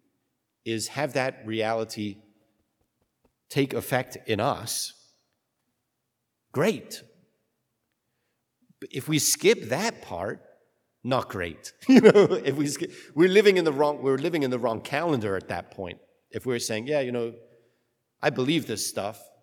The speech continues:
and Jesus is gonna return, I'm just gonna, <laughs> let, let's wait for it to happen. You know, I'm gonna be patient." A little bit of, you know, delayed gratification <laughs> or whatever, right? It's, no, it's not, it's not the point. It, the point is to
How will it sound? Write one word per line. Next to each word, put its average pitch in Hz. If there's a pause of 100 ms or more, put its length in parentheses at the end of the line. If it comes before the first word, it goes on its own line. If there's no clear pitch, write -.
and 110
Jesus 113
is 98
gonna 107
return, 98 (1500)
I'm 127
just 127
gonna, 104
<laughs> 98
let, 160
let's 156
wait 139
for 135
it 113
to 117
happen. 98 (360)
You 120
know, 120
I'm 123
gonna 135
be 120
patient." 113
A -
little 151
bit 123
of, 113 (300)
you 113
know, 95 (180)
delayed 123
gratification 107
<laughs> -
or 170
whatever, 120
right? 123
It's, 123 (280)
no, 165
it's 139
not, 165
it's 135
not 143
the 127
point. 180 (120)
It, 120
the 127
point 135
is 117
to 107